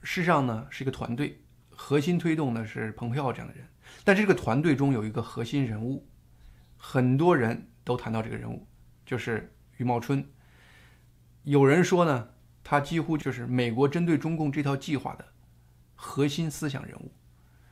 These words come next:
所以说呢，余茂春这个人在过去这段时间，这几个月，突然成了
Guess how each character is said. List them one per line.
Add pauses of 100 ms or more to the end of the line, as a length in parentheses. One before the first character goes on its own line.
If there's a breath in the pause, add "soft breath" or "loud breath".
(580 soft breath)
所
以
说
呢， (720)
余
茂
春
这
个
人
在
过
去
这
段
时
间，
这
几
个
月， (480 soft breath)
突
然
成
了